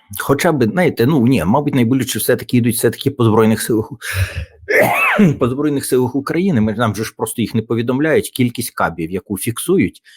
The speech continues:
вона просто астрономічна. Кілька з тих кабів падають на Суми, на Харків,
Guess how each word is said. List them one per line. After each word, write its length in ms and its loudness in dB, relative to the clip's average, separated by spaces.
вона 240 2
просто 420 -4
астрономічна. 880 -2
Кілька 320 2
з 120 -8
тих 220 -4
кабів 380 0
падають 400 -2
на 100 -2
Суми, 500 -2
на 100 -2
Харків, 520 -6